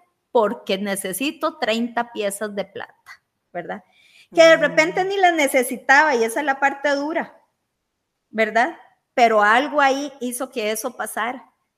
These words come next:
Speaker 1: Y él
Speaker 2: Sí.
Speaker 1: traiciona a Jesús, y lo traiciona, y luego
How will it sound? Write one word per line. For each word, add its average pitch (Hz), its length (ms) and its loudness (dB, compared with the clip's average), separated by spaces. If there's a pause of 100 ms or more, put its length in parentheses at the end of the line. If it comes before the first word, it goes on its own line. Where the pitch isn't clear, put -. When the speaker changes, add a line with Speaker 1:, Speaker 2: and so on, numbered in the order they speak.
(160)
Speaker 1:
Y 233 160 0
él 226 100 0
Speaker 2:
Sí. 156 60 -12
Speaker 1:
traiciona 269 840 -2 (100)
a 220 120 -2
Jesús, 214 380 -8 (220)
y 269 100 -2
lo 262 180 2
traiciona, 269 960 -2
y 277 120 -2
luego 311 340 0